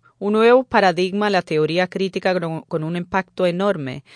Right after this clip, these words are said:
tanto en las humanidades como en las ciencias sociales.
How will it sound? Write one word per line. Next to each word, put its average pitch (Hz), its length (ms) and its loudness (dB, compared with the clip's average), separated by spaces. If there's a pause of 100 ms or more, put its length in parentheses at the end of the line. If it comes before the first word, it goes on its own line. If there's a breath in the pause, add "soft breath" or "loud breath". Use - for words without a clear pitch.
(220 loud breath)
tanto 226 380 2
en 220 140 2
las 190 200 0
humanidades 175 720 0
como 175 160 -8
en 156 60 -4
las 147 120 -2
ciencias 156 460 -4
sociales. 135 800 -8